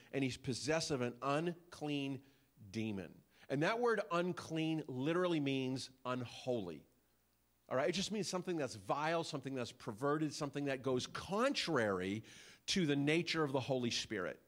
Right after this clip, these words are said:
to the nature and attributes of God. All right? And it can be multiple different kinds of manifestations of, of unclean spirits. And he cried out with a loud voice. Wow. Who's the he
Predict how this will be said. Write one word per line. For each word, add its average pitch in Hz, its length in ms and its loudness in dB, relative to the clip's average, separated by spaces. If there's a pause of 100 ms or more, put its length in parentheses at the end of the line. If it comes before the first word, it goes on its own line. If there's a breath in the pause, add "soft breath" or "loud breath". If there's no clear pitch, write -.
(640 soft breath)
to 175 120 0
the 147 100 4
nature 160 400 4
and 151 80 4
attributes 139 480 2
of 110 180 -6
God. 90 320 0 (540 loud breath)
All 98 80 0
right? 123 140 4
And 151 100 4
it 147 60 -4
can 165 100 2
be 151 120 0
multiple 196 680 0
different 139 280 -4
kinds 139 240 -2
of 131 60 -2
manifestations 120 840 0 (260 loud breath)
of, 117 320 4
of 117 220 2
unclean 131 460 2
spirits. - 560 -4 (400 loud breath)
And 156 280 4
he 240 360 0
cried 220 400 0
out 98 260 2 (1200)
with 143 160 2
a 139 40 2
loud 131 320 0
voice. - 480 -10 (1080)
Wow. 101 300 -10 (100)
Who's 139 320 -2
the 135 160 -2
he - 580 -6